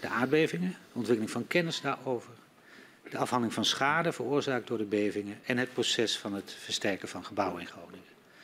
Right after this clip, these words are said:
U bent op dit moment, eh, staatssecretaris van Mijnbouw, <coughs> verantwoordelijk voor dit dossier. Maar ook in het verleden heeft u een aantal rollen gespeeld waardoor u in aanraking bent geweest met het gasdossier.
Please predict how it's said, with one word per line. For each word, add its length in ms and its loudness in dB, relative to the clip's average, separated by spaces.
U 100 2
bent 160 6
op 100 4
dit 120 6
moment, 420 0
eh, 60 -6
staatssecretaris 1080 0
van 140 -4
Mijnbouw, 520 2
<coughs> 0 -
verantwoordelijk 540 4
voor 120 -4
dit 140 4
dossier. 500 4
Maar 100 0
ook 100 -2
in 80 6
het 100 -2
verleden 440 4
heeft 200 2
u 60 0
een 120 -2
aantal 240 -4
rollen 220 6
gespeeld 480 -2
waardoor 340 2
u 60 4
in 140 0
aanraking 500 0
bent 180 -4
geweest 360 -6
met 100 -6
het 100 -8
gasdossier. 600 -4